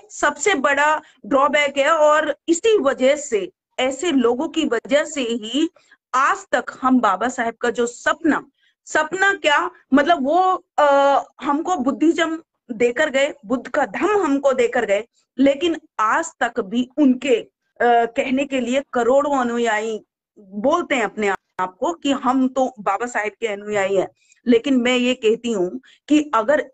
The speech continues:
एक अकेले बाबा साहेब ने इतिहास को केवल थर्टी नाइन ईयर में बदल दिया, तो क्या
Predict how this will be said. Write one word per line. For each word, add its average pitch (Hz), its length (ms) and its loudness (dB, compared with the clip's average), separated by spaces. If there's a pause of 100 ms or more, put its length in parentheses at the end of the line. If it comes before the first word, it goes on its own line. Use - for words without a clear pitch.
एक 392 280 0
अकेले 277 380 2
बाबा 220 300 0
साहेब 269 520 0
ने 196 220 -2 (320)
इतिहास 339 800 0
को 233 260 4 (360)
केवल 359 320 2
थर्टी 370 440 0
नाइन 277 680 2 (400)
ईयर 415 280 2
में 285 200 -2
बदल 285 300 0
दिया, 220 420 -4 (400)
तो 415 100 -2
क्या - 340 -4